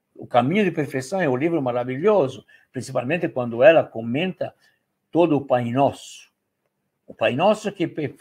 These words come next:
ela foi a primeira mulher que comentou o Pai Nosso na história.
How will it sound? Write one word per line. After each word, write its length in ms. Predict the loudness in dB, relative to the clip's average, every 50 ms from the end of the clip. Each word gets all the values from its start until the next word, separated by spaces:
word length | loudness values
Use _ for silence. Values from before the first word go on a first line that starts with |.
| -2 0
ela 340 | 2 2 2 0 -2 -4 -6
foi 300 | -4 -2 0 0 2 2
a 60 | 0
primeira 560 | -2 -4 -4 -4 -4 -2 -2 -2 0 0 0
mulher 520 | -2 -2 -6 -6 -2 0 2 2 0 0 -4
que 120 | -10 -14
comentou 540 | -12 -10 -10 -8 -8 -10 -8 _ -4 -4 -4
o 80 | -2
Pai 200 | -4 -4 -4 -4
Nosso 380 | -4 -4 -6 -6 -6 -10 -12 -12
na 140 | -10 -10 -12
história. 760 | -14 -16 -20 _ _ 2 4 4 2 0 -6 -16 -18 -20